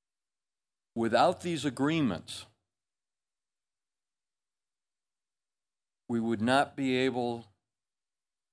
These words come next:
to justify making this kind of a decision in a rational and sound manner.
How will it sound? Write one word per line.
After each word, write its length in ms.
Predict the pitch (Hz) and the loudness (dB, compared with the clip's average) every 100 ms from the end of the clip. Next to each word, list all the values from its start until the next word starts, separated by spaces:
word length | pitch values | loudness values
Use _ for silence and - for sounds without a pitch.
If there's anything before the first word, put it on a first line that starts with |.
| _ _ - | _ _ -14
to 80 | 98 | -12
justify 1040 | 92 127 131 - 117 - 104 101 98 101 101 _ _ _ _ _ _ _ - | 0 2 2 -2 -10 -4 -2 0 0 -2 -8 _ _ _ _ _ _ _ -6
making 560 | 101 113 131 131 117 98 | -2 0 0 -2 -4 -4
this 240 | 113 113 | -6 -8
kind 540 | - - 123 113 110 104 | -14 -10 -6 -4 -4 -6
of 100 | 95 | -6
a 60 | |
decision 640 | 87 92 - 131 107 85 - _ _ _ _ _ _ _ _ _ _ _ _ _ | -8 -10 -6 -2 -2 -4 -14 _ _ _ _ _ _ _ _ _ _ _ _ _
in 100 | 104 | -6
a 80 | 95 | -4
rational 600 | 92 110 110 110 120 104 | 0 0 0 -4 -8 -6
and 120 | 98 | -6
sound 440 | 95 107 98 95 92 | -6 -4 -2 -4 -6
manner. 340 | 87 85 78 | -6 -6 -10